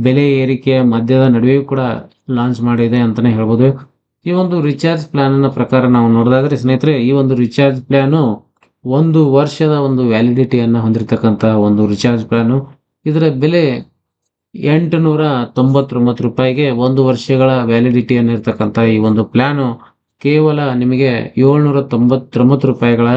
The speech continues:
ಒಂದು, ಆ, ವ್ಯಾಲ್ಯೂ ಅಲ್ಲಿ, ಅಂದ್ರೆ ಬೆಲೆಯಲ್ಲಿ ನೀವು ಪಡ್ಕೋಬಹುದು. ಈ ಒಂದು ಏಳ್ನೂರ ತೊಂಬತ್ತೊಂಬತ್ತು ರೂಪಾಯಿಗಳ ಒಂದು ಪ್ಲಾನ್ ಮೂಲಕ ನೀವು ಇಪ್ಪತ್ನಾಲ್ಕು ಜಿ ಬಿ ಇಂಟರ್ನೆಟ್ ಡಾಟಾವನ್ನ ಮತ್ತು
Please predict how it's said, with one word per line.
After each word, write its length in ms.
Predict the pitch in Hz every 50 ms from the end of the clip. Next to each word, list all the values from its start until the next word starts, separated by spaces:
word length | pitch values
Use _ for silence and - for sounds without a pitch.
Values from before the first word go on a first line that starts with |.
| 131 120 104 - - _ -
ಒಂದು, 540 | 117 117 117 117 123 117 107 95 87 - _ _ _ _ _ _ _ _ 131
ಆ, 260 | 120 113 113 110 110
ವ್ಯಾಲ್ಯೂ 440 | 107 104 117 120 131 147 156 156 147
ಅಲ್ಲಿ, 200 | 139 135 139 131
ಅಂದ್ರೆ 560 | 120 120 131 131 123 113 - - - _ _ _ _ _ _ -
ಬೆಲೆಯಲ್ಲಿ 420 | 123 127 131 147 147 143 143 139
ನೀವು 380 | 135 131 127 123 123 110 101 -
ಪಡ್ಕೋಬಹುದು. 760 | - 113 117 - 127 123 120 123 127 120 135 135 135 - - _ _ _ _ _ _ _ _ _ _
ಈ 100 | - 170
ಒಂದು 640 | 180 190 185 185 190 190 175 156 131 - - - _ _ _ _ _ _ _ _ -
ಏಳ್ನೂರ 400 | 135 143 147 156 160 170 170 160
ತೊಂಬತ್ತೊಂಬತ್ತು 720 | 151 143 131 131 139 143 - - 131 131 131 135 131 - 135
ರೂಪಾಯಿಗಳ 440 | 135 117 - 127 127 127 123 123 123
ಒಂದು 840 | 123 117 110 107 113 113 113 113 120 117 107 101 - - _ _ _ _ _ -
ಪ್ಲಾನ್ 320 | 131 127 131 139 143 147
ಮೂಲಕ 260 | 139 135 127 123 -
ನೀವು 560 | 127 120 120 127 147 156 147 120 101 95 - _ _ _ _ _ _ _ _ _ _ _ _ _ _ _ -
ಇಪ್ಪತ್ನಾಲ್ಕು 580 | 139 135 135 151 139 135 - 143 143 139 - 139
ಜಿ 220 | 127 120 123 127
ಬಿ 220 | 120 127 127 117
ಇಂಟರ್ನೆಟ್ 580 | 104 - - - 131 127 123 131 135 135 131 120
ಡಾಟಾವನ್ನ 440 | 127 120 113 120 117 117 117 117 123
ಮತ್ತು 840 | 120 113 101 - - 120 120 - 147 143 131 110 95 - - _